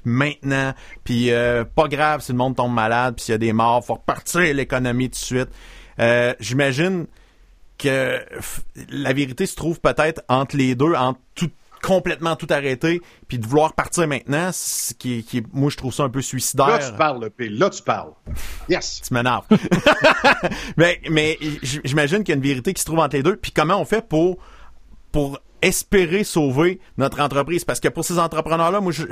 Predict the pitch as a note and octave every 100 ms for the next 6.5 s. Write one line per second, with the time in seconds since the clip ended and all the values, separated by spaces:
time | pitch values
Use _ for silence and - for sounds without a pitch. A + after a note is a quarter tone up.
0 | C3+ D3+ D3+ D#3+ F3+ C#3 D3+ F#3 F3+ D#3+
1 | D3 F3 D#3+ C#3+ E3+ E3+ _ - A#2 D#3+
2 | F3+ D3+ C#3+ D3+ C#3 C#3 E3 - - -
3 | G#2+ C3+ - C3+ C3 B2 - D#3 D3+ E3+
4 | D#3 - G3 - - - F3 E3+ C#3 E3+
5 | - F#3+ G3+ E3 D3 D3+ D3+ G#3 G#3 C#3+
6 | - D3 C3+ B2+